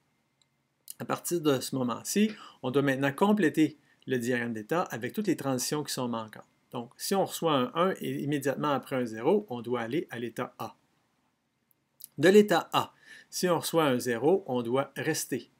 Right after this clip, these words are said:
dans l'état A. De l'état B, on dit, on a do-, donc nos deux transitions possibles, soit vers C, soit vers A. De l'état C, si on reçoit un zéro, on va à D. Si on reçoit un un,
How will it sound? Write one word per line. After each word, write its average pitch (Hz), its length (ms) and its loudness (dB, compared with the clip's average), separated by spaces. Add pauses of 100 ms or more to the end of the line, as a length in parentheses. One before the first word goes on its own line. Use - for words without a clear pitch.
dans 113 100 -10
l'état 107 320 -12 (100)
A. - 160 -12 (880)
De 143 80 4
l'état 214 320 6
B, 143 140 0 (640)
on 120 220 -6
dit, 123 200 -12
on 127 160 -2
a 123 100 -2
do-, 139 280 -6
donc 151 260 -4
nos 135 100 -2
deux 135 160 0
transitions 131 460 -2
possibles, 147 360 -2
soit 147 180 2
vers 120 200 -2
C, - 160 -4
soit 139 220 -2
vers 110 300 -8
A. 196 240 0 (500)
De 165 120 6
l'état 196 340 8
C, - 400 -2
si - 260 2
on 170 120 6
reçoit 165 260 0
un 135 60 2
zéro, 127 320 0
on 123 80 2
va 110 140 -6
à 110 120 -8
D. 196 260 0 (240)
Si - 260 2
on 196 100 4
reçoit 139 520 0
un 143 80 0
un, 196 180 -2